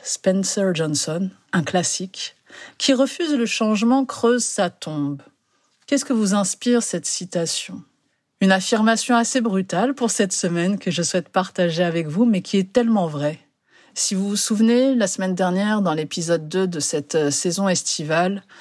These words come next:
nous avons évoqué la question du sens, la recherche de l'ikigai.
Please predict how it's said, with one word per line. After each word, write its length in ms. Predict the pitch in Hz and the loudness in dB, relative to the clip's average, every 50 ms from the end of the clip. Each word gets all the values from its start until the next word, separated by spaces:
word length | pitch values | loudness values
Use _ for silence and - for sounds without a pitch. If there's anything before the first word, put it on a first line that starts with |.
| - - - - _ _ - | -20 -20 -20 -20 _ _ -6
nous 160 | 170 156 160 | -2 0 2
avons 320 | 185 180 180 175 196 208 | 2 2 2 0 -2 -2
évoqué 460 | 208 196 175 170 175 160 - - 214 202 | -2 -2 -2 -2 -4 -4 -2 0 2 2
la 120 | 185 165 | 2 0
question 380 | 139 185 160 - - - 190 185 | 0 -4 -6 -6 -4 -4 -2 -2
du 180 | 170 156 151 | -2 -2 -4
sens, 800 | 139 - - - 143 135 139 143 - - - - - - - - - | -4 -4 -2 0 0 0 0 -2 -4 -6 -6 -6 -6 -8 -10 -10 -6
la 160 | 151 156 147 | -4 -2 -2
recherche 440 | 143 151 147 - - 190 185 175 170 | -2 0 -2 0 0 0 0 -2 -2
de 120 | - 170 | -4 -6
l'ikigai. 680 | 151 151 147 143 - - 170 160 180 143 151 - - | -4 -4 -6 -8 -8 -10 -6 -2 -2 -2 -2 -4 -8